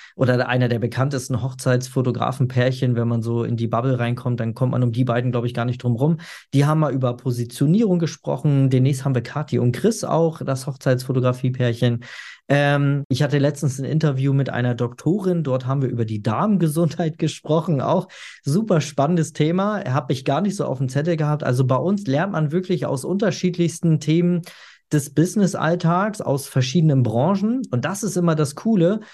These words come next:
über den Tellerrand zu gucken. Nicht immer nur in seiner eigenen Bubble zu sein, sondern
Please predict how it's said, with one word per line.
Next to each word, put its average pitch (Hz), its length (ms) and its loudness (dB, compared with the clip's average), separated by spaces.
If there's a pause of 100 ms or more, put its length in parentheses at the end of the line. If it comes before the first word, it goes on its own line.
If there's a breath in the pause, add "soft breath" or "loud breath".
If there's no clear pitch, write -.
(220 loud breath)
über 170 220 4
den 156 160 2
Tellerrand 131 480 -2
zu - 100 -12
gucken. 110 320 -2
Nicht 156 160 4
immer 151 160 6
nur 151 140 6
in 139 60 4
seiner 131 280 2
eigenen 165 340 0
Bubble 156 300 0
zu 165 160 -2
sein, 151 320 0
sondern 139 320 0